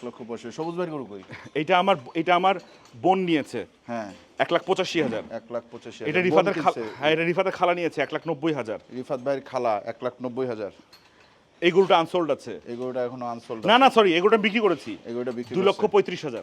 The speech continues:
Speaker 1: দুই লক্ষ পঁয়ত্রিশ হাজার।
Speaker 2: আচ্ছা,
Speaker 1: এটা,
Speaker 2: তারপর
Speaker 1: এটা, এটা, এটা, এটা, এটা?
Speaker 2: ফাহিম ভাই, আসলে এগুলো মনে করা খুবই কঠিন। এগুলো আমি
Speaker 1: এগুলো
Speaker 2: বিক্রি করছি, আমার একটা খেয়াল আছে।
Speaker 1: কালারটা খুব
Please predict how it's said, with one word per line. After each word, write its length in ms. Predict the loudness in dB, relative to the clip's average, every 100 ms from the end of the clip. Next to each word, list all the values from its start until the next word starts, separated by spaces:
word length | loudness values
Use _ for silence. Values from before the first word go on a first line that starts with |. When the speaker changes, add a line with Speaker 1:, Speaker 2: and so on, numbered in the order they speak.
| -14 -12
Speaker 1:
দুই 140 | -10
লক্ষ 220 | -10 -12
পঁয়ত্রিশ 460 | -12 -12 -12 -18 -16
হাজার। 180 | -16 -18 -20 _ _ _
Speaker 2:
আচ্ছা, 300 | -14 -12 -12
Speaker 1:
এটা, 80 | -8 -2
Speaker 2:
তারপর 180 | 0
Speaker 1:
এটা, 220 | 2 2 0
এটা, 180 | 2
এটা, 200 | 0 0
এটা, 320 | -2 -2 -4 -6 -16 _
এটা? 300 | -6 -2 -2 -4 _ _ _ _ _ _ _ -20 -20 -20 -20 _
Speaker 2:
ফাহিম 200 | -8 -4
ভাই, 160 | -4
আসলে 440 | -6 -8 -6 -4 -4 -8 -20 _ -16
এগুলো 200 | -8 -8
মনে 260 | -6 -8
করা 200 | -4 -4 -6 -10
খুবই 340 | -8 -4 -4
কঠিন। 320 | -4 -8 -10 -10
এগুলো 220 | -4 0
আমি 80 | 2
Speaker 1:
এগুলো 100 | 0
Speaker 2:
বিক্রি 180 | -6 -6
করছি, 200 | -6 -4
আমার 100 | -6
একটা 100 | -6
খেয়াল 220 | -6 -4
আছে। 140 | -4
Speaker 1:
কালারটা 320 | -6 -8 -8
খুব 120 | -14